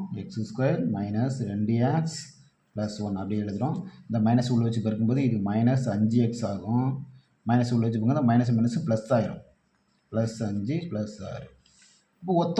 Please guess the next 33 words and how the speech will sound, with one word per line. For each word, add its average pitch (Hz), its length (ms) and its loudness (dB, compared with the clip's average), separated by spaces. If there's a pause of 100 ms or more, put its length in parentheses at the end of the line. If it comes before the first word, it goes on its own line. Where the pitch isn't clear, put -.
உறுப்புகளை 135 380 6
மட்டும் - 200 -2
கூட்ட 123 200 2
போறோம். 104 240 -2
எதெல்லாம் 143 340 4
மாறிலி 143 320 6
உறுப்பு 120 280 4
அதெல்லாம் 113 200 4
கூட்ட 110 220 0
போறோம். 92 180 -8 (280)
இது 135 100 2 (100)
மாறிலி 123 300 6
உறுப்பு, 147 200 0 (100)
இது 135 100 2 (100)
மாறிலி 113 320 4
உறுப்பு, 107 220 -2 (100)
இது 135 100 4 (120)
மாறிலி 95 240 -4
உறுப்பு. - 200 -18 (680)
இது 156 80 0 (100)
எக்ஸ் 135 240 0
உறுப்பு, 143 220 4 (100)
இது 139 160 4
எக்ஸ் - 220 -2
உறுப்பு. 95 240 -4 (220)
எக்ஸ் 131 200 -2
ஸ்கொயர் 160 240 0
உறுப்புக்கு 123 300 2
ஜோடி 120 220 6
இல்லை, 101 160 0
அதை 107 160 2
அப்படியே 127 260 4
எழுது. 101 180 -2